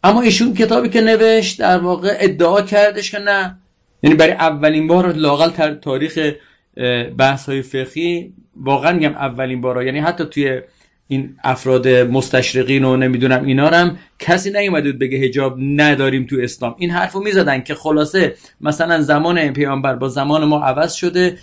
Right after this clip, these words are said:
تو این زمان دیگه مثلاً حجاب نباید باشه. اما اینکه اصلاً حجاب نداریم زمان پیامبر نبوده، اولین بار، من می‌گم اون مقدار که من خبر دارم توی این بحثا اولین بار توسط ایشون مطرح شده.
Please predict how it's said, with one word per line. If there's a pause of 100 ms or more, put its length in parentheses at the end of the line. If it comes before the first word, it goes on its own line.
(160)
تو
این
زمان
دیگه
مثلاً
حجاب
نباید
باشه. (440)
اما
اینکه
اصلاً
حجاب (120)
نداریم
زمان
پیامبر
نبوده،
اولین
بار، (160)
من
می‌گم
اون
مقدار
که
من
خبر
دارم (480)
توی
این
بحثا
اولین
بار
توسط
ایشون
مطرح
شده.